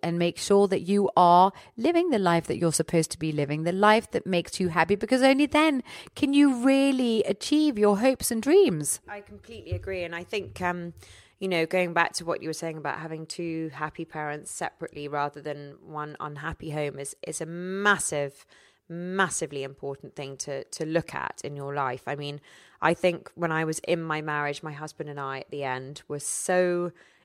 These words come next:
Speaker 2: incompatible together. So even though we might not have been aware that there was an atmosphere around us, I'm sure the atmosphere around us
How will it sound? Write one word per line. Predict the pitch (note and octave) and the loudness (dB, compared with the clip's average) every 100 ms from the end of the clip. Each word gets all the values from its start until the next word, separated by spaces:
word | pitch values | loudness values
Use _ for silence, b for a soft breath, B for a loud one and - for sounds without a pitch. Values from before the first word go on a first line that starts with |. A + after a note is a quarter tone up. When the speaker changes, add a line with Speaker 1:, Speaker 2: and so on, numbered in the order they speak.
| - | -6
Speaker 2:
incompatible | G#3 G#3 F#3 F3 E3 D#3+ - - E2 | -4 -2 -4 -6 -6 -6 -8 -10 -12
together. | - C3 A2 B1+ - b b b | -10 -10 -6 -6 -8 b b b
So | - G3 G3 - | 2 6 6 6
even | A#3 A3+ A3 | -2 0 2
though | G#3 G3 | 4 4
we | G3 | 4
might | F#3+ F#3 | 4 0
not | D3+ F#3 | 0 -4
have | E3+ | -2
been | E3+ | -4
aware | E3 D#3+ E3+ E3 | -2 0 2 2
that | E3 | 0
there | - D#3 | 0 -2
was | D#3 | -2
an | D#3 | -2
atmosphere | D3+ - D#3+ - D3 C#3 | -4 -4 -10 -6 -4 -4
around | C3+ C#3 C#3+ C#3 | -2 -4 -4 -6
us, | - - - - - b b b - | -8 -8 -10 -10 -12 b b b 2
I'm | G3 G3 | 2 2
sure | F#3+ - A3+ G3+ F3 E3 E3 - | 0 0 2 4 4 2 0 0
the | F3 | 2
atmosphere | E3 - E3 - D#3+ | 2 0 -10 -6 -4
around | D#3 D3+ D#3 D#3 | -2 -2 -4 -4
us | D3 D3 | -6 -6